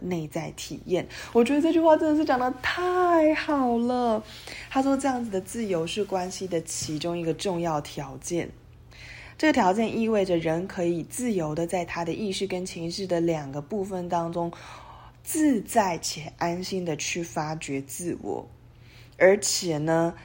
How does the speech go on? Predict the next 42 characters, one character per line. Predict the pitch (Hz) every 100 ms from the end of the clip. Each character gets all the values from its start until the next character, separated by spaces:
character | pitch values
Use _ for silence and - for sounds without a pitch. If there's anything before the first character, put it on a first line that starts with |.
| -
那 | - 233
个 | 202
感 | 190 147 139
觉 | 156
就 | 165 208
很 | 202 151 135
像 | 208 185
是 | 180 - 208 196 170 - - - - - - - - - - - - -
你 | - 208 185 170
可 | - - 190
以 | 226 196
在 | - 226 202
这 | 202 214
场 | 185 156
探 | - 226
索 | 185 156
的 | 90
道 | - 190
路 | 185 175
上 | - 180 160
开 | - - 208
到 | 208 196
你 | 170 165
敢 | 185 -
开 | - 170
的 | 165
最 | - - 190
快 | - - 175
速 | 160 - 165 -
度， | 180 143 - - -
你 | 180 196
也 | 208 165
不 | - 160
必 | - 196
担 | 180 160 156
心 | 160 - 156 156 156 -
会 | 180
翻 | 160 - 151 156
车， | 156 - 151 147
或 | 151 180 -
者 | -
是 | - - 156